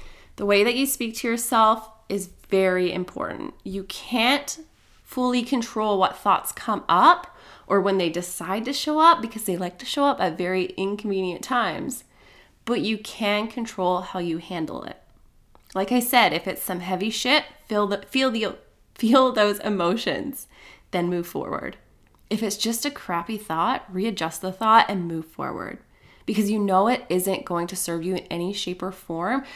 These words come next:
so you need to release it. It's not welcome here, you know? If you're thinking about starting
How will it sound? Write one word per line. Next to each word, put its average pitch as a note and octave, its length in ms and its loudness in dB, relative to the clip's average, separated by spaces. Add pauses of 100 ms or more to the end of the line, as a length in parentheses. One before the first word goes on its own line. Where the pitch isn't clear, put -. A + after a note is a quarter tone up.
(120)
so - 160 -4
you G3+ 80 2
need F3+ 220 0
to F#3+ 100 -8
release F3 420 -4
it. - 160 -8 (100)
It's - 200 -4
not F3+ 280 2
welcome - 360 -4
here, - 320 -12 (480)
you F#3+ 100 0
know? F#3+ 320 -2 (1400)
If - 160 6
you're C4 140 6
thinking C#4+ 480 4
about B3 300 8
starting G#3 480 2